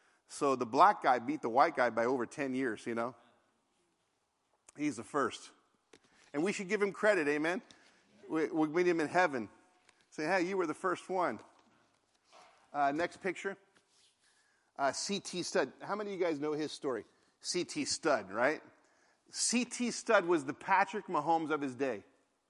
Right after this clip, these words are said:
Did you know that? How many of you heard his story? So C T Studd was the most famous sports star of England in the eighteen hundreds.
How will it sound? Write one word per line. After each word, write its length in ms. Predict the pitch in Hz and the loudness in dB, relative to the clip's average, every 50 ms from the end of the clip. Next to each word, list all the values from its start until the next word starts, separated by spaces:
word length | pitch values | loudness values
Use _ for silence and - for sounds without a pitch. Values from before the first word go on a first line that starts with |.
| _ _ | _ _
Did 140 | - 131 127 | -10 -8 -6
you 60 | 151 | -4
know 160 | 156 160 180 | -2 -2 0
that? 200 | 190 208 226 226 - - - _ _ _ _ _ _ _ _ _ _ _ _ _ _ _ _ _ _ _ _ _ _ _ _ _ _ _ - | 0 0 -2 -2 -6 -12 -20 _ _ _ _ _ _ _ _ _ _ _ _ _ _ _ _ _ _ _ _ _ _ _ _ _ _ _ -6
How 80 | 165 | -4
many 200 | 175 180 180 170 | -2 0 0 0
of 60 | 160 139 | 0 0
you 60 | 143 | -2
heard 140 | 160 156 131 | -2 -4 -4
his 120 | 123 - | -6 -8
story? 280 | - - 127 117 101 - - _ _ _ _ _ _ _ _ | -4 -2 -2 -2 -2 -4 -10 _ _ _ _ _ _ _ _
So 180 | - - 170 151 | -8 -4 -4 -2
C 280 | - - - 226 233 | -2 -2 -2 -4 -4
T 200 | - - 247 226 | -4 -4 -6 -6
Studd 360 | - - - - - 190 185 160 | -6 -6 -2 2 2 2 4 4
was 160 | 165 147 131 | 2 2 2
the 80 | 143 | 2
most 360 | 143 151 175 190 - - - - | 2 4 4 4 2 0 -2 -2
famous 320 | 185 185 180 180 165 - | 0 0 2 0 -2 -4
sports 560 | - - - - - 170 175 185 170 - - | -4 -8 -12 -6 0 2 4 4 4 2 -4
star 440 | - - - 139 131 131 123 123 101 | -10 -6 0 2 4 4 4 4 4
of 120 | 127 117 - - | 2 -2 -4 -4
England 540 | 135 143 143 131 117 117 113 110 110 107 - - _ _ _ _ _ - | -4 -4 -4 -4 -4 -4 -4 -4 -4 -8 -10 -14 _ _ _ _ _ -10
in 120 | 131 123 | -8 -6
the 140 | 120 - 131 | -6 -4 -4
eighteen 380 | 139 131 - - - 139 120 | -4 -4 -4 -6 -6 -6 -6
hundreds. 600 | 113 127 131 127 107 98 95 95 - - - - | -4 -2 -2 -2 -2 -4 -6 -8 -8 -12 -12 -14